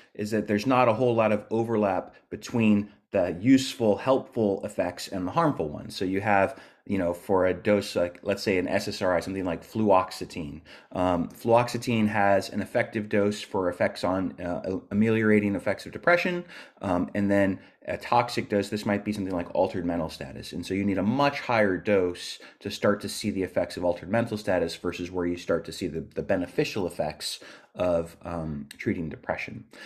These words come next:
But this goes for any substance, and, and the effect, um,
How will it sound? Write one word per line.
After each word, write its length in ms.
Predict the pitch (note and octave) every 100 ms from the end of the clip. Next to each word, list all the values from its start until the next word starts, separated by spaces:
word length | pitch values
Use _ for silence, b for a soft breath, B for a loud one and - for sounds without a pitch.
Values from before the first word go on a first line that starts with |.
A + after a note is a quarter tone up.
| B -
But 140 | G#2+
this 200 | D3+ D#3+
goes 220 | - B2
for 140 | - -
any 180 | C3+ C3+
substance, 520 | F#2+ F2 - F2+ -
and, 260 | - G#2 -
and 160 | F#2+ F#2+
the 100 | G2
effect, 580 | - C#3 C#3 - - b b b -
um, 540 | G2 F#2+ F2 F2 -